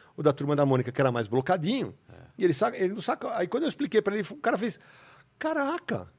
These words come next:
Speaker 1: como assim?"
Speaker 2: Foi uma descoberta.
Speaker 1: O cara, e assim,
Speaker 2: Que legal, cara.
Speaker 1: e ainda eu peguei e falei pra ele: ele falou assim, "É, mas você não acha que o quadrinho é meio caro?" Eu falei, "Não, pô, mas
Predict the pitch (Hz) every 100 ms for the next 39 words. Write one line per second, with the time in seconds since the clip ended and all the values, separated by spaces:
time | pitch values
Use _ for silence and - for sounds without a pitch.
0 | _ _ _ _ - 214 277 294 - 226
1 | 302 330 131 143 156 - - 180 147 165
2 | 185 165 180 - - 135 151 143 151 143
3 | 170 185 185 131 156 180 147 - 131 147
4 | 160 160 165 160 156 151 151 143 147 127
5 | - 123 - 147 180 185 165 131 - -
6 | - - 311 - 208 185 175 156 165 135
7 | - 190 135 101 139 202 247 113 - -